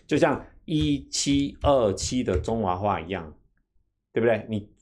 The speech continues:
涨停，涨停，你第三根去追，今天就死得很惨了。你看一根把昨天的涨停全部包回去啊，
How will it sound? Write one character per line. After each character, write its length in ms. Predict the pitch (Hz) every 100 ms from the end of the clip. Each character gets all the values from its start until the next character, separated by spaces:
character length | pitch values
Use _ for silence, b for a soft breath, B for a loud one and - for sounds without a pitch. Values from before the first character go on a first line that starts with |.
| _
涨 260 | - 113 110
停， 400 | 113 131 139 - _ _ _ -
涨 260 | 107 101
停， 320 | 95 95 107 - -
你 100 | 104
第 200 | - 156
三 240 | 143 131
根 100 | 123
去 140 | 117 117
追， 400 | - 110 110 117
今 160 | - 110
天 60 | 104
就 100 | 101
死 160 | -
得 80 | 78
很 140 | 80 82
惨 200 | - 76
了。 80 | - _ _ _ _ _
你 120 | - 107
看 200 | 139 135
一 120 | 160
根 240 | - 139 135
把 160 | 85
昨 200 | - 98
天 160 | 101 120
的 80 | 107
涨 240 | - 85
停 140 | 90 98
全 260 | - 98
部 260 | 107 110 -
包 180 | 101 98
回 160 | 87 82
去 220 | - 80
啊， 140 | -